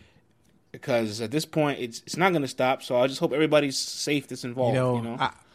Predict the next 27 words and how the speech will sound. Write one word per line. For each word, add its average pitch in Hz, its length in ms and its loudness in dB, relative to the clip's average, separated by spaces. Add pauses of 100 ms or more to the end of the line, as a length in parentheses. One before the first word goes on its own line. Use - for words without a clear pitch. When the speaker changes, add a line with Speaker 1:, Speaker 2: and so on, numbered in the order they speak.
(160)
Speaker 2:
I 208 200 2
agree 143 320 2
with 135 240 -2
you, 135 120 0
man. 131 320 2
It 131 140 0
ain't 151 220 0
gonna 127 120 -4
stop. 117 380 -2
It 120 60 0
ain't 131 140 -2
stopping 117 420 -2
nothing. 107 400 -2
We 156 160 -4
seen 120 400 -2
what's 107 180 -4
happening 101 400 -4
out 101 160 -4
here. 110 180 -6
Did 135 140 -6
you 180 140 -8
see 220 180 -4
these 214 220 -6
fools 202 260 -4
down 190 240 -2
in 190 80 -4
Atlanta? 202 520 -4